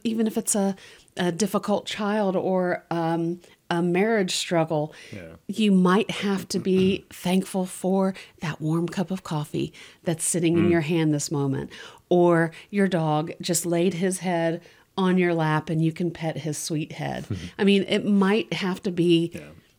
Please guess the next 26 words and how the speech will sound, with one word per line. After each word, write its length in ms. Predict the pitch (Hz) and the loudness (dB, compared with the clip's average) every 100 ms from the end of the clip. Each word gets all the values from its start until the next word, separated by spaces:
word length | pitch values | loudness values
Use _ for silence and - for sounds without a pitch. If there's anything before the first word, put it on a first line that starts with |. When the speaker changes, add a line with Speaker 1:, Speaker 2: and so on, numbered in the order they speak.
| _ _ _ | _ _ _
Speaker 1:
finding 600 | - - 196 233 214 180 | -6 2 4 6 4 4
those 300 | 160 156 - | 4 2 0
tiny 580 | - - 247 277 269 262 | -4 -6 -2 0 2 2
moments 720 | 226 226 196 131 - - - | 0 0 0 -2 -6 -10 -6
Speaker 2:
Huh. 140 | 175 196 - 180 | -6 -6 -8 -4
Speaker 1:
that 260 | 185 160 | -2 -2
can 140 | - 170 | -2 -2
help 340 | 180 160 - | 0 -2 -2
change 460 | - 233 233 262 - | -4 2 2 2 0
the 140 | 247 | 0
attitude. 680 | 202 185 180 - 170 160 160 - | 0 0 -2 -2 -2 -2 -4 -6
Speaker 2:
Hmm. 160 | 101 | -4
Speaker 1:
So 320 | 90 170 202 - | 0 0 0 -4
focusing 540 | - 190 185 233 262 254 | -4 -2 -2 -4 -4 -2
on 400 | 202 190 196 - _ _ _ _ | 0 0 -2 -8 _ _ _ _
the, 240 | 180 175 - | -2 -2 -2
those 320 | 170 170 175 | 0 2 2
good 300 | 185 190 185 | 0 -2 -2
things 280 | 196 180 175 | -2 -2 -2
around 440 | 160 165 190 214 160 | -4 -4 -2 -4 -4
you, 320 | 147 165 165 _ _ | -8 -8 -12 _ _
Speaker 2:
Yeah. 240 | 85 82 92 _ _ _ _ - | -8 -8 -12 _ _ _ _ -8
Speaker 1:
I 120 | 175 | -4
think 260 | 190 175 | -2 -2
is 140 | 156 - | -4 -8
key. 360 | - 220 127 | -10 -10 -12